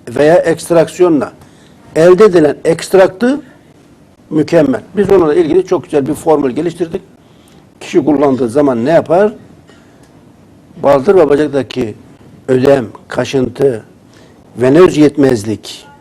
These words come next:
kılcal damarlarda sızıntı oluyor.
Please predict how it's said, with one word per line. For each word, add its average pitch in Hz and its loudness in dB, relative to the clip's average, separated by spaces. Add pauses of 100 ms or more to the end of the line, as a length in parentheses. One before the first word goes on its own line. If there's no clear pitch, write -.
(100)
kılcal 131 0
damarlarda 135 0 (640)
sızıntı 135 -2
oluyor. 104 -2